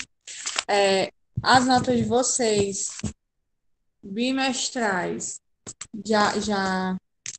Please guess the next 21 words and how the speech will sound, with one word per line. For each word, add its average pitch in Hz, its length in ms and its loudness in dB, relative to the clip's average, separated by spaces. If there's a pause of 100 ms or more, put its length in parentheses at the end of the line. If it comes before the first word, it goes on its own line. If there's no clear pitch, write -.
(420)
foram 247 300 6
disponibilizadas, 220 1160 4
né? 214 100 4
Eu 208 80 2
ainda 208 200 0
vou 214 180 -2
passar 226 600 2 (1200)
para 285 400 0
o 247 40 -4
diário, 208 680 -2 (2000)
né? 214 200 -16
Eu 208 60 -14
vou 226 100 -12
fazer 202 320 -4
isso 196 320 -6
hoje, 214 440 0 (520)
mas 214 280 2
vocês 233 300 2
já 226 140 4
tiveram 214 360 0
acesso, 202 840 2